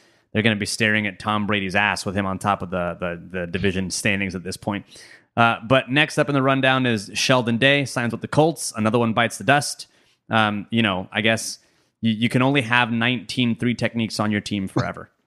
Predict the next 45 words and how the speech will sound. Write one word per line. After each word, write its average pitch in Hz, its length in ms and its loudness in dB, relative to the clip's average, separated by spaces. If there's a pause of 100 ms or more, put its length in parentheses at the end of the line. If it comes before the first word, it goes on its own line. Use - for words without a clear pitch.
<laughs> - 220 -20
Eventually, 117 640 2
they 107 180 2
all, 104 380 2
you 107 100 0
know, 95 220 -2
they, 101 160 0
they 101 160 -2
sow 117 240 0
their 110 120 0
royal 110 280 2
oats 131 180 0
and 110 80 -4
they 104 60 -2
go 110 60 0
to 104 60 -2
different 98 240 -6
teams. 117 460 0
Sheldon 107 360 -2
Day, 113 180 2
now 98 220 0
a - 40 -6
Colt. 156 360 0 (240)
Seems 190 460 2
like 110 300 -2
Indianapolis 107 720 0
is 104 100 -4
trying 104 360 0
to 104 320 -2 (280)
capture 113 420 0
a 107 60 0
bit 107 100 0
of 104 60 -4
that 104 180 0
Niner 101 300 0
magic 95 320 -2
in 90 60 -4
a 87 40 -6
bottle. 90 440 0 (240)
Uh, 101 60 0
and 95 200 0
now 98 140 2
they've 90 120 -6
got 87 200 -2
Buckner 92 440 -2